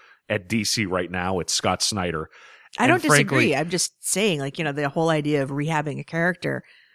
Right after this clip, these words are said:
Speaker 2: suggests to me that the storyline has gone in such,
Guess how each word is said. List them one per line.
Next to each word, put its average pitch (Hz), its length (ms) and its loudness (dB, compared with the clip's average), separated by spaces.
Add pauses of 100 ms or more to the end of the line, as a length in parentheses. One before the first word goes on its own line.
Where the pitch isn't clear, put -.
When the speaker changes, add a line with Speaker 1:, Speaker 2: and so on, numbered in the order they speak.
(140)
Speaker 2:
suggests 160 640 2
to 160 100 -2
me 156 220 2
that 139 140 -2
the 147 60 -8
storyline 160 460 2
has 139 120 -2
gone 143 200 -4
in 139 80 -8
such, - 560 4